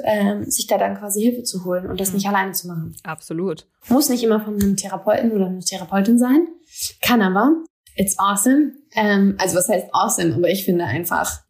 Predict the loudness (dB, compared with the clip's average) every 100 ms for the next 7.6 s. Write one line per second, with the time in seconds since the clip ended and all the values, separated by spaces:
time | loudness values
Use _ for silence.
0 | _ -4 -2 -2 -2 -2 -4 -8 -6 -4
1 | -2 -2 -4 -6 -8 -8 -6 -6 -4 -6
2 | -6 -8 -8 -12 -18 _ -8 -8 -8 -16
3 | -4 0 2 2 2 2 0 0 0 0
4 | 0 0 -2 -4 -4 -4 -2 -2 -2 -2
5 | 0 2 0 -2 -2 -2 -2 -4 0 0
6 | 0 -2 0 0 0 -2 -2 2 2 2
7 | 2 2 2 0 -6